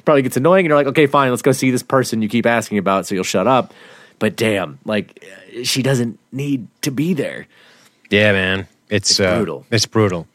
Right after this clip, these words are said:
Speaker 2: I think it's, I think the mom's being a little tone deaf. I get it. I get where she's coming from, but you might not understand what exactly I mean, obviously she went through shit when she, her kid was gone for months, clearly.
Speaker 1: Seriously.
Speaker 2: But also at the same time,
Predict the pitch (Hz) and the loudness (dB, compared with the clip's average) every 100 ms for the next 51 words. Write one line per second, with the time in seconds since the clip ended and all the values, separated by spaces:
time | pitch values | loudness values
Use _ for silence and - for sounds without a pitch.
0 | - - - - - 123 - 170 156 135 | -20 -20 -20 -12 -4 -4 0 0 0 0
1 | - - - - _ 127 127 165 139 113 | 0 0 -2 -8 _ -2 0 0 0 2
2 | 104 104 - 107 98 95 90 95 92 92 | 2 0 -2 -2 0 -2 -2 -2 -2 0
3 | 98 98 - 98 - 101 101 107 - - | 0 0 -2 -4 -2 -2 0 -2 -6 -10
4 | 95 104 76 98 92 - 92 95 - 113 | -4 -4 -4 -6 -6 -4 -4 -4 0 0
5 | 98 87 - _ _ _ - 113 127 101 | 0 -2 -4 _ _ _ -4 0 2 0
6 | 110 113 104 95 - 98 95 92 87 82 | 0 -2 -2 -2 -2 0 0 -2 -4 -10
7 | _ 87 87 87 95 95 80 _ _ 92 | _ -18 -16 -6 0 0 -2 _ _ -12
8 | 80 90 85 - 78 73 71 _ - 131 | -4 -2 -2 -6 -8 -8 -12 _ 0 2
9 | 123 123 101 92 - 117 85 80 - 85 | 2 -2 -4 -4 -2 0 -2 -6 -8 -6
10 | 73 85 - 82 78 - 98 87 - 80 | -6 -8 -8 -8 -12 -6 -6 -6 -8 -8
11 | 76 82 80 78 76 85 - - - _ | -8 -12 -12 -12 -10 -6 -2 -2 -4 _
12 | _ _ _ - 104 82 85 95 - - | _ _ _ -2 0 2 0 -2 -6 -20
13 | _ _ 98 107 - 92 - 101 85 82 | _ _ 0 0 0 -6 -4 -2 -4 -4
14 | 117 104 85 82 | -2 0 -2 -6